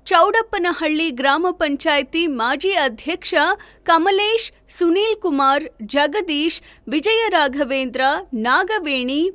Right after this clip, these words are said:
ಪುನೀತ, ವೀಣಾ, ಶ್ರೀನಿವಾಸ್, ಶಾನಪ್ಪನಹಳ್ಳಿ ರವಿ ಸೇರಿದಂತೆ ಹಲವಾರು ಮುಖಂಡರು ಮತ್ತು ಕಾರ್ಯಕರ್ತರು ಭಾಗವಹಿಸಿದ್ದರು.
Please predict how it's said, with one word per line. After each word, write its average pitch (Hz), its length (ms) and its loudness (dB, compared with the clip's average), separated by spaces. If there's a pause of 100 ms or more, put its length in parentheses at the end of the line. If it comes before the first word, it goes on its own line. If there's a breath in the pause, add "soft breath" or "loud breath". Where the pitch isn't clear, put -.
(160)
ಪುನೀತ, 349 480 0 (420)
ವೀಣಾ, 294 760 0
ಶ್ರೀನಿವಾಸ್, 330 880 -2 (320 loud breath)
ಶಾನಪ್ಪನಹಳ್ಳಿ 349 1200 0
ರವಿ 262 460 0
ಸೇರಿದಂತೆ 330 1160 -4
ಹಲವಾರು 403 680 4
ಮುಖಂಡರು 330 760 -2
ಮತ್ತು 285 520 -4
ಕಾರ್ಯಕರ್ತರು 330 1040 0
ಭಾಗವಹಿಸಿದ್ದರು. 254 1400 -2